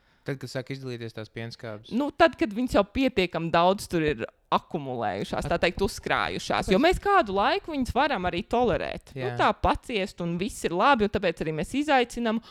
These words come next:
Speaker 2: Mums ik pa brīdim vajag, lai tās pienskābes mums arī būtu, vai ne?
Speaker 1: Jā.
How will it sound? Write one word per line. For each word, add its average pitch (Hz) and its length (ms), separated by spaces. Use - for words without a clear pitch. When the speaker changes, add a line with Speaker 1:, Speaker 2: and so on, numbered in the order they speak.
Speaker 2:
Mums - 200
ik 180 140
pa - 80
brīdim 156 460
vajag, 247 240
lai 285 140
tās - 200
pienskābes 185 640
mums - 160
arī 147 220
būtu, 277 420
vai 226 120
ne? 240 220
Speaker 1:
Jā. 123 220